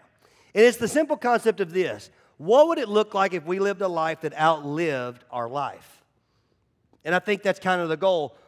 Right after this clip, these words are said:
We use it around here saying the word life-giving. We wanna be life-giving. And so we're gonna look at a particular character that there's not a huge backdrop.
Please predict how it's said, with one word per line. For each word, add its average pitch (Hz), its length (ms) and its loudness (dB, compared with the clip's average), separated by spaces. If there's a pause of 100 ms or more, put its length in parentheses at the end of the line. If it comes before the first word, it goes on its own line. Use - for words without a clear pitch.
(160)
We 196 160 -4
use 208 300 -2
it 175 100 -4
around 175 240 0
here 190 180 0
saying 175 280 -2
the 170 80 -6
word 165 220 -2
life-giving. 135 840 -6 (400)
We 151 100 -4
wanna 170 220 -2
be 170 140 -4
life-giving. 147 760 -4 (320)
And 196 100 -2
so 226 140 4
we're 294 180 2
gonna 339 140 2
look 220 280 6
at 196 60 0
a 190 60 0
particular 190 460 -4
character 208 420 0
that 185 160 -4
there's 170 180 -4
not 214 240 2
a - 20 0
huge 180 320 -8
backdrop. 180 880 -2